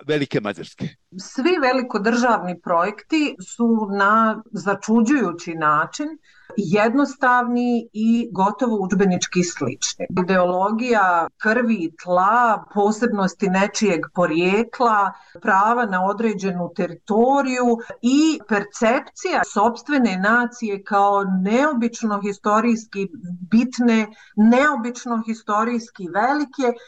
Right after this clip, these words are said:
Speaker 2: i svakako važnije od svih drugih. Svi su ti lideri trajno nezadovoljni i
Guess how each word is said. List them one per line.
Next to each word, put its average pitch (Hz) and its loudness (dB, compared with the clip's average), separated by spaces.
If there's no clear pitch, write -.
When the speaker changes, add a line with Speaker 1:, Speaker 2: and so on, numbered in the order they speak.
Speaker 2:
i 214 2
svakako 220 0
važnije 185 -2
od 185 -2
svih 170 0
drugih. 135 -2
Svi 285 4
su 285 -4
ti 277 4
lideri 240 2
trajno 269 2
nezadovoljni 233 0
i 277 6